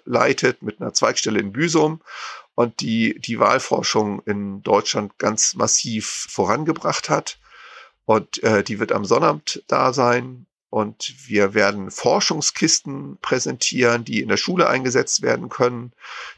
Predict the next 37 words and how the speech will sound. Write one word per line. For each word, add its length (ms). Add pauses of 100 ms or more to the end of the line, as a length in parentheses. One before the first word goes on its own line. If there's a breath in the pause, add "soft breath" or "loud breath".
die 160
auch, 340
äh, 280
in 100
Zusammenarbeit 600
mit 160
diesem 220
Institut 460
entwickelt 440
worden 300
sind. 460 (720 soft breath)
Ja, 120
und 440
also 380 (380)
dazu 420
eben 220
noch 220 (380)
jede 300
Menge 500
Möglichkeiten, 1120
die 140
wir 100
unterstützen, 560
dass 180
man 140
Schweinswale 540
vom 180
Land 220
aus 220
sehen 200
kann. 220 (100)
Also 220
das 220
werden 200
Leute 300
dabei 320
sein, 320